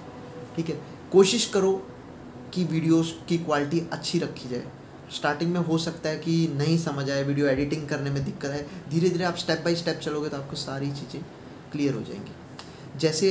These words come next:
जैसे आप regular video डालोगे, दस दिन, पन्द्रह दिन, बीस दिन बाद आपको अपने आप अंदाज़ा हो जाएगा कि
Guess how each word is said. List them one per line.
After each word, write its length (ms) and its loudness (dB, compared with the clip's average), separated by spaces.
जैसे 220 4
आप 260 0
regular 300 6
video 280 6
डालोगे, 640 2
दस 180 0
दिन, 280 -2
पन्द्रह 340 0
दिन, 180 2
बीस 180 2
दिन 240 -2
बाद 140 2
आपको 400 -2
अपने 260 0
आप 180 4
अंदाज़ा 320 2
हो 100 2
जाएगा 200 -2
कि 180 -6